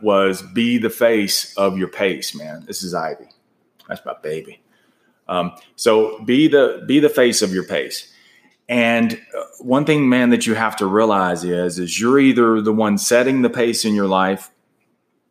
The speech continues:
or you're following the pace of, of, of someone else. And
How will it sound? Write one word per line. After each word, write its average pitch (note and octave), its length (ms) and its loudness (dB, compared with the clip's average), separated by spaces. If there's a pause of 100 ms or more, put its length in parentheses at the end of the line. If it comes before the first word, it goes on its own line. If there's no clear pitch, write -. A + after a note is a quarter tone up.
(600)
or G#2 140 4
you're G#2 160 2
following G#2 440 2
the F#2+ 60 -2
pace F#2+ 360 -4
of, E2+ 200 -2 (200)
of, E2+ 220 -8 (100)
of E2+ 120 -12
someone D#2+ 320 -8
else. - 520 -14 (580)
And G2+ 460 -2